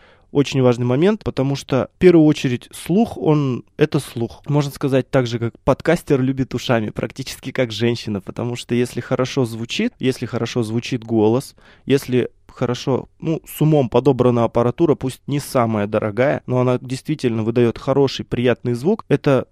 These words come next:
уже огромное влияние имеет на сам подкаст и на его дальнейшую слушабельность, так скажем. Я к этому очень ревностно лично отношусь,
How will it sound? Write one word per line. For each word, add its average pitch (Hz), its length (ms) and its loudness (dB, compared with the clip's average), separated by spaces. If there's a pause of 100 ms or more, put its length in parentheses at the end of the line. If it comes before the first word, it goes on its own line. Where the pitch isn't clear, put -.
уже 127 460 2 (140)
огромное 135 600 6 (440)
влияние 123 600 0
имеет 131 440 -4 (140)
на 110 160 -8
сам 117 280 -8
подкаст 131 500 -4 (160)
и 127 280 -4
на 120 260 2
его 113 440 0 (100)
дальнейшую 117 760 -2 (140)
слушабельность, 107 800 -6
так 107 160 -10
скажем. 92 400 -10 (180)
Я 156 200 6
к - 60 -2
этому 135 220 -2
очень 139 240 0
ревностно 110 460 0
лично 107 340 -8
отношусь, 120 580 -4